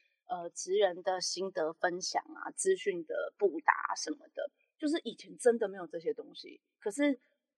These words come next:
我觉得现在的同学，你只要有心，你上网都可以搜寻到Y S的这些资料，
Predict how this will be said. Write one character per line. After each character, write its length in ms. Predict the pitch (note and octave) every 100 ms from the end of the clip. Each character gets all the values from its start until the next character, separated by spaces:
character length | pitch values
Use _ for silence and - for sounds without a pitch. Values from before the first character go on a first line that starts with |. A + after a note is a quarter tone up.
| -
我 120 | G3
觉 160 | F#3+ F#3+
得 140 | G3+
现 160 | G3 A#3+
在 100 | G#3+
的 100 | F#3
同 240 | F#3 F#3
学， 180 | A3+ F#3+
你 140 | F3+ G#3+
只 120 | G#3
要 180 | F#3 G3+
有 180 | G3 -
心， 280 | - F#3 F#3+
你 80 |
上 320 | F3 - G#3 -
网 180 | - E3+
都 120 | G3
可 160 | G#3 F#3
以 60 |
搜 240 | - F#3+ F#3+
寻 180 | F3+
到 200 | F3 F3+
Y 400 | E3+ F#3+ F#3 E3+
S 160 | - -
的 100 | -
这 140 | E4 -
些 220 | - -
资 180 | - - -
料， 220 | F3+